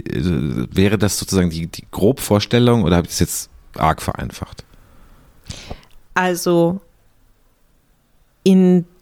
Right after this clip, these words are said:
Speaker 2: erstens einmal, es gibt nicht nur eine Blockchain,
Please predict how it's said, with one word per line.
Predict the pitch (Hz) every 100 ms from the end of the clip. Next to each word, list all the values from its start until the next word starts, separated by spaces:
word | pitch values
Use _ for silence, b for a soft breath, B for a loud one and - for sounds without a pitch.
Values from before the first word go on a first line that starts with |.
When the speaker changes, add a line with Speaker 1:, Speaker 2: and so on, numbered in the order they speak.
| _ _ _ _ _ _ _ _
Speaker 2:
erstens | 196 - 220 202
einmal, | 196 196 180
es | - 175
gibt | 196 -
nicht | 190 -
nur | 175
eine | - 160 180
Blockchain, | 208 208 - 247 302